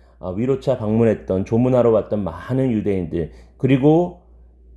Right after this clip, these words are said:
예수님께서 나사로를 살리는 이 목-, 광경을 목격한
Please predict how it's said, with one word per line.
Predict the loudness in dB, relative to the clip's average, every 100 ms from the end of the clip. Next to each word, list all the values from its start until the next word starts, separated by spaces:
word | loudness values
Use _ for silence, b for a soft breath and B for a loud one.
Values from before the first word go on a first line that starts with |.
| -16 -4
예수님께서 | 0 2 0 2 2
나사로를 | 2 2 2 0 0 0
살리는 | 0 2 2 0 -2 B -6
이 | -2 0
목-, | 0 -4 -4 -12
광경을 | -2 2 4 4 2
목격한 | -2 -2 -4 -2 0 0 -2